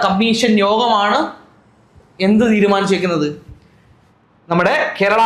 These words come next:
ഖാദി and വില്ലേജ് ഇൻഡസ്ട്രി ബോർഡിൽ ജൂനിയർ കോപ്പറേറ്റീവ് ഇൻസ്പെക്ടറുടെ, ആ, കാറ്റഗറിയിലേക്ക് വിജ്ഞാപനം പ്രസിദ്ധീകരിക്കാൻ തീരുമാനിച്ചിരിക്കുന്നത്.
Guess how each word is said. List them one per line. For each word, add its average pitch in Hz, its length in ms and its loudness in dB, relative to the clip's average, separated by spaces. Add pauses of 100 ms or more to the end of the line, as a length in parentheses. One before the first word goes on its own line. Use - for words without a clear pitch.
(140)
ഖാദി 202 380 0
and 202 160 -2 (140)
വില്ലേജ് 208 420 -2
ഇൻഡസ്ട്രി 202 540 -4 (600)
ബോർഡിൽ 208 320 0 (240)
ജൂനിയർ 233 340 -4 (120)
കോപ്പറേറ്റീവ് 196 600 -4
ഇൻസ്പെക്ടറുടെ, 185 680 -8 (680)
ആ, 170 40 -8 (160)
കാറ്റഗറിയിലേക്ക് 202 800 -4
വിജ്ഞാപനം 214 520 -6
പ്രസിദ്ധീകരിക്കാൻ 190 600 -10 (100)
തീരുമാനിച്ചിരിക്കുന്നത്. 165 840 -10